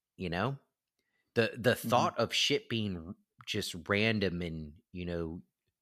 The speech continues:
Speaker 1: you work hard, you do this, you do all the right things you were told you're supposed to do, and, but the results are random. Maybe shit works out. Maybe you're okay. It, like,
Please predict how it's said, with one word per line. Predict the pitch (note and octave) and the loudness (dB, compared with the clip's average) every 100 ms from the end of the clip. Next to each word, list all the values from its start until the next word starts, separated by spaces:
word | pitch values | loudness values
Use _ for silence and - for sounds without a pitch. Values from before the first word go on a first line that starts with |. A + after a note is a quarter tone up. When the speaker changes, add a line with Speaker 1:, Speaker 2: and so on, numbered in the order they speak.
| - | -10
Speaker 1:
you | F2+ | -4
work | F2 A2+ - | 2 2 2
hard, | - A2 G#2+ G#2 F#2+ | 0 2 2 0 -2
you | F2+ | -2
do | G2+ G#2 | 0 2
this, | G#2 G2+ - - | 2 2 -2 -8
you | E2+ | -8
do | D#2 G#2 | -4 0
all | G2+ | 0
the | F#2+ | 2
right | G2+ G2+ | 2 0
things | G#2 G2+ F#2+ F2 | -2 -2 -4 -4
you | F#2+ | -2
were | F#2 F2+ - - - - - _ | -2 -2 -6 -18 -20 -20 -20 _
told | - A2 G2+ | -2 0 0
you're | G2 | -2
supposed | - G#2 F#2+ - | -2 -2 -2 -4
to | |
do, | E2+ G2 F#2+ F#2+ | -2 0 0 -2
and, | F#2+ F2 E2+ E2+ _ _ _ _ _ - | -4 -4 -6 -8 _ _ _ _ _ -16
but | F#2+ E2+ G#2 | -6 -2 0
the | G2 | 0
results | G2 F#2+ G#2+ - | 0 0 0 0
are | F2 | -2
random. | E2 E2+ G#2 D3 F3+ F3+ - | -2 -2 0 0 -2 -6 -12
Maybe | D#2+ E2+ F#2 A2 | -6 -2 -2 0
shit | A2 - A#2+ B2 | 0 0 -2 -2
works | A#2+ - C3+ | -4 -2 -2
out. | C3+ D3 - | -2 -4 -10
Maybe | D#2+ E2+ G2 A2+ | -6 -2 -2 0
you're | A2 B2 B2+ | 0 2 2
okay. | B2+ - B2 C3 C#3+ C#3 _ _ - | 0 0 0 0 -4 -10 _ _ -8
It, | G2 - | -8 -4
like, | F2+ F2 | -4 -4